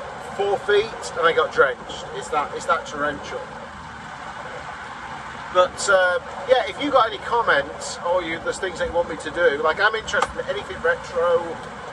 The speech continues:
uh, flea markets, uh, antiques, retro, cars, uh,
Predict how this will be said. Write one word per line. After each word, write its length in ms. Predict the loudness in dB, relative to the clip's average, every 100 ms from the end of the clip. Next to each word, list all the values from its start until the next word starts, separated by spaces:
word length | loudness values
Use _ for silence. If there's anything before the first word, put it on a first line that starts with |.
| -8
uh, 160 | -2 -2
flea 260 | 0 0 2
markets, 1040 | 4 4 4 -2 2 6 6 2 -6 -12 -12 -12
uh, 240 | -8 -6 0
antiques, 680 | 0 0 -2 -2 -2 -4 0
retro, 880 | 2 2 0 0 2 4 4 4 -2 -8 -14 -8
cars, 580 | -4 0 0 0 -2 -6 -12 -14 -14 -16 -14 -6
uh, 440 | -4 -2 -4 -6